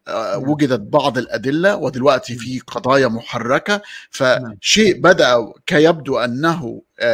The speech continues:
Speaker 1: آه، آه، نظرية مؤامرة على
Speaker 2: مؤامرة.
Speaker 1: التاج
Speaker 2: نعم.
Speaker 1: الملكي ومش عارف
Speaker 2: نعم.
Speaker 1: إيه، ولكن
Speaker 2: نعم.
Speaker 1: يستطيع ال-، ال-، مجموعات إنسانية أن تأتي بإثباتات،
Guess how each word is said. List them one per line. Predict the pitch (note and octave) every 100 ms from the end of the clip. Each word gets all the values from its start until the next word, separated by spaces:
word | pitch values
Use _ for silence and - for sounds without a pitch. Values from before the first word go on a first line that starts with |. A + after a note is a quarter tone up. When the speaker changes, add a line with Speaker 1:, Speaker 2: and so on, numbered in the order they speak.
| G#2+
Speaker 1:
آه، | C#2+ G#2 G#2+ - F#2 A2 F2
آه، |
نظرية | B2 A#2+ C3+ D3 C#3 -
مؤامرة | A#2 C#3 C#3+ A#2+
على | A2 C#3+ C3
Speaker 2:
مؤامرة. | D3+ E3 G#2+
Speaker 1:
التاج | A2+ B2+ C3+ B2
Speaker 2:
نعم. | A#2
Speaker 1:
الملكي | C#3 D#3 E3+ G3 F#3+
ومش | B2 A#2
عارف | B2+ C#3
Speaker 2:
نعم. | C3+ F3+
Speaker 1:
إيه، | G#3+ - - -
ولكن | C#3 F#3+ A3
Speaker 2:
نعم. | F3+ - _ - D3+
Speaker 1:
يستطيع | - D3 A#3 A3+
ال-، | F3 - A2+
ال-، | B2 G2+ A2+ E2
مجموعات | B2+ A#2 B2 D#3
إنسانية | C#3+ B2 B2 C#3 A2+
أن | A2+ -
تأتي | G3 G3+ - B2
بإثباتات، | A2 A#2 A2+ - A2+ - B2 F3 G3+